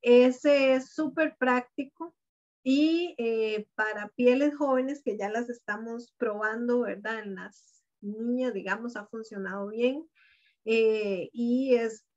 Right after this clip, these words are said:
de rápida absorción, no mancha la ropa, etcétera. Este azul es unisex, así que, eh, lo puede usar cualquier persona. Este, les invito a probar si no han probado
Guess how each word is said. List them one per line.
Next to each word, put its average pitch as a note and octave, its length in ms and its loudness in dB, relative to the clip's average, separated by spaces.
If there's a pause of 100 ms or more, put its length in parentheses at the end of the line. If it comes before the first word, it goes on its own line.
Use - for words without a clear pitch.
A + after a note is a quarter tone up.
(120)
de A3 180 2
rápida A#3 500 2
absorción, B3+ 1200 0
no F#3 140 -6
mancha G3+ 420 -6
la A#3 180 -4
ropa, B3+ 480 0
etcétera. A#3+ 760 -2
Este B3+ 320 4
azul C4 340 0
es B3+ 160 0
unisex, B3+ 680 -4
así G#3 240 -16
que, A#3 300 -8 (400)
eh, A3 640 0 (460)
lo G#3+ 140 -6
puede A3 220 2
usar A#3 280 0
cualquier A3+ 500 -2
persona. C#4 680 -2 (1300)
Este, G3+ 1200 -2
les A#3 360 0
invito A#3+ 440 2
a C#4 80 -2
probar A3+ 380 0
si A3+ 180 -4
no A3 120 -8
han A3+ 140 -8
probado A#3+ 600 0